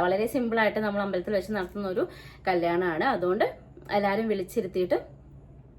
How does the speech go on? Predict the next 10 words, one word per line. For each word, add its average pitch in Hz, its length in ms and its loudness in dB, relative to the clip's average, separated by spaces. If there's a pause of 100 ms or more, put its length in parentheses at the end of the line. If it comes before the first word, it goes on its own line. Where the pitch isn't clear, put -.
(420)
പറയാനും 196 420 2
നിന്നിട്ടില്ല. 180 380 0 (220)
റിലേറ്റീവ്സിനെ 220 460 0
എല്ലാവരും, 185 300 0 (340)
മെയിനായിട്ടുള്ള 240 460 2
എല്ലാവരെയും 202 320 2
അറിയിച്ചിട്ടുണ്ട്. 180 640 -2 (520)
അത്രേ 233 280 2
നമ്മളിപ്പോൾ 262 360 2
ചെയ്തിട്ടുള്ളൂ. 175 480 -2